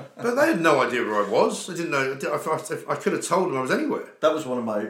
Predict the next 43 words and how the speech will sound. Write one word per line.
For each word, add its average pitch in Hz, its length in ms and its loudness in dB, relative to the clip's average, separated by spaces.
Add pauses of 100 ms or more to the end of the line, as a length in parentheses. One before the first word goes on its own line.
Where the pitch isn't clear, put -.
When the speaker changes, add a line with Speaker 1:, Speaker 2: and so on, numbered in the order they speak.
(160)
Speaker 1:
my 120 200 -6
few 127 520 -6
good 113 240 -8
headlines 110 500 -6
at - 100 -12
the 104 60 -14
Daily 113 260 -2
Mirror, 113 280 -4
though. 113 160 -2
Speaker 2:
Yeah. 98 60 -4
Speaker 1:
Do 113 100 -8
you 143 60 -2
remember 151 220 -2
just 139 200 -8
before? 113 460 -8
It 156 60 -12
must 180 160 -8
have 175 80 -14
been, 143 200 -8 (920)
was 165 100 -12
it - 260 -12
ninety-six 175 640 -8
or 151 80 -10
two 151 220 -10
thousand? 156 420 -8
I 147 60 -8
think 220 180 -6
it 214 40 -8
must 202 120 -6
have 175 80 -10
been 131 80 -6
two 147 220 -6
thousand, 135 480 -6
Euro-, 123 240 -4 (400)
Euro-, 151 320 0
Euros 139 120 -6
two 135 140 -10
thousand. 127 460 -4
Speaker 2:
Okay. 117 240 -2 (520)
Speaker 1:
And 120 320 -8
Gazza 143 540 0 (420)
was 110 160 -10
photographed 123 840 -4